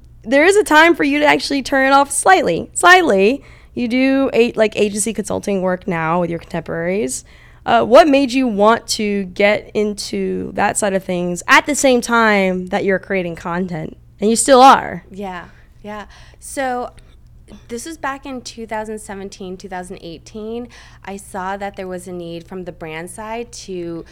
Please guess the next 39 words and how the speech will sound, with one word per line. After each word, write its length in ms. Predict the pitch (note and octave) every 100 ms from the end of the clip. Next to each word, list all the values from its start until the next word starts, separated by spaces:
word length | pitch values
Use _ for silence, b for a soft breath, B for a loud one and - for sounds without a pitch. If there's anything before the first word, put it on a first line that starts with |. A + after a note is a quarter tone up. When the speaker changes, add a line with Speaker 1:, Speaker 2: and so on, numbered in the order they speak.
| b b -
Speaker 2:
reach 260 | F#3 F3+
out 140 | F3+ F3
to 100 | F#3
more 120 | F3
creators, 520 | - F3+ F3 F3+ F3+
and 160 | F#3+ F#3
there 80 |
were 220 | G3 G#3 G3+
not 240 | F#3+ F#3+
that 120 | F#3
many 180 | F3 E3+
platforms 640 | - E3 D#3+ E3 G3 F#3+ F#3
in 80 |
order 260 | E3 E3 D#3
to 140 | D#3+ E3
do 280 | D#3 D#3
that. 380 | D#3 F#3+ A3 C4 b b b -
And 220 | F3+ F3
then 300 | F3 F3 E3+
on 200 | - E3+
the 80 | E3+
creator 360 | - G3 G3+
side, 500 | G3 F#3 F3 E3+ E3
they 180 | E3+ E3+
had 200 | F3+ F3+
no 440 | F3+ E3+ E3+ E3+
way 320 | E3 E3 E3 D#3
of, 240 | D#3 D3+
like, 160 | D3+ D3
reaching 400 | E3 D#3+ - E3
brands, 380 | D3+ D3+ D#3 D#3+
or 80 | D3+
they 140 | D#3+
didn't 260 | D#3+ D#3 D#3
understand 360 | D#3 D3+ D#3
how 200 | - C#3+
to 100 | D3
reach 300 | D#3+ F#3 -
brands. 400 | A#3 A#3 A#3+ B3